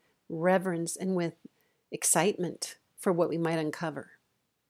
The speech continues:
And I'm hoping that through this podcast, you will start to feel it in yourself so that it won't just be a talking about it, but you'll actually feel it start to awaken within you, this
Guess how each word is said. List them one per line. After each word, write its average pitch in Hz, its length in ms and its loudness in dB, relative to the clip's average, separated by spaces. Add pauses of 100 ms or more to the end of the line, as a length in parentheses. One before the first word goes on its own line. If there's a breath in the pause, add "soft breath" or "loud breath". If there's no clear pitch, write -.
(680)
And 180 100 2
I'm 180 140 4
hoping 175 560 2
that 156 240 -2
through 202 220 2
this 170 180 -4
podcast, 208 720 -4
you 196 200 -2
will 247 80 -2
start 185 280 -4
to 190 100 -6
feel 202 440 -2
it 170 100 2
in 160 140 0
yourself 151 560 -4
so - 160 -4
that 180 100 -2
it 175 100 -4
won't 277 240 2
just 185 200 0
be 165 240 4 (580 loud breath)
a 160 120 0
talking 196 560 0
about 156 320 -2
it, - 160 -4
but 180 160 -2
you'll 202 120 -2
actually 190 420 0
feel 202 500 4
it 170 160 -2
start - 320 0
to 190 140 -2
awaken 175 540 2
within 170 500 0
you, 170 380 2
this - 440 2